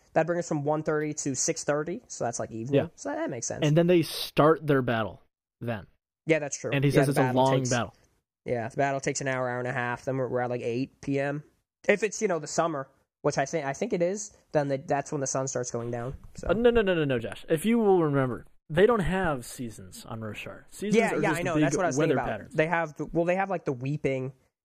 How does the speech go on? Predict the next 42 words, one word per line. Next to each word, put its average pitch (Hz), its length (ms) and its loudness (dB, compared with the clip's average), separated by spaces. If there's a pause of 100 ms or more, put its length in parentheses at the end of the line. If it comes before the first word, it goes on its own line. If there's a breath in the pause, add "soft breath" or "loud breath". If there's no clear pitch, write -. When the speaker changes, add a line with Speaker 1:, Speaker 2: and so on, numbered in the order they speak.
(100)
Speaker 2:
They 147 80 0
have 151 120 -2
season, 165 400 -6
like, 135 240 -4
they, 131 300 -4
they 135 160 -4
call 143 340 -2
seasons 120 560 -10
just, 113 200 -14
like, 120 120 -8
large 113 440 -10
scale 117 380 -8
weather 107 340 -6
patterns. 127 580 -8
Speaker 1:
Yeah, 208 120 6
Speaker 2:
Like, 170 80 -2
Speaker 1:
that's 147 120 -6
Speaker 2:
if 120 40 -8
it's - 40 -14
Speaker 1:
true, 123 140 -4
that's 113 160 -2
Speaker 2:
cold 120 120 -4
Speaker 1:
true. - 80 -6
Speaker 2:
for 120 120 -2
a 120 100 0
while, 120 520 -2
then 117 140 -10
it's 110 140 -12
Speaker 1:
Mm-hmm. 127 100 -6
Speaker 2:
winter 117 260 -6
for 127 140 -8
a 120 40 -8
couple 131 240 -6
weeks. 135 360 -6 (340)
Based 160 500 -2 (180)
on 147 500 -4
where 143 500 0
they 135 380 0
are 127 380 0
in 131 160 -8
the 117 120 -4
continent, 113 640 -10